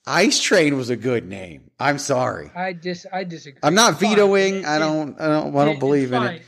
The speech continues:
Speaker 2: Am I
Speaker 1: But
Speaker 2: Smooth is staying. You can re-, you
Speaker 1: No,
Speaker 2: can
Speaker 1: no,
Speaker 2: strike
Speaker 1: I'm leaving. It
Speaker 2: Ice
Speaker 1: says
Speaker 2: Train
Speaker 1: right
Speaker 2: from the
Speaker 1: there on the
Speaker 2: record.
Speaker 1: list.
Speaker 2: No, it's fine.
Speaker 1: Fourth position, Am I Smooth slash Ice Train.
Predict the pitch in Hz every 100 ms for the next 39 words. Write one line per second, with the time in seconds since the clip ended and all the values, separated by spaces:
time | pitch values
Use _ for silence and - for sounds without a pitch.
0 | - 208 226 214 - - 208 185 160 -
1 | - 170 151 123 117 _ _ 170 180 220
2 | 196 202 185 196 226 359 359 - - 160
3 | 240 262 254 143 156 165 190 196 190 196
4 | 170 165 170 160 170 190 - 190 - -
5 | _ - 143 160 160 147 170 120 117 131
6 | 160 165 - 151 143 143 139 - 127 123
7 | 120 - - 107 98 - 90 85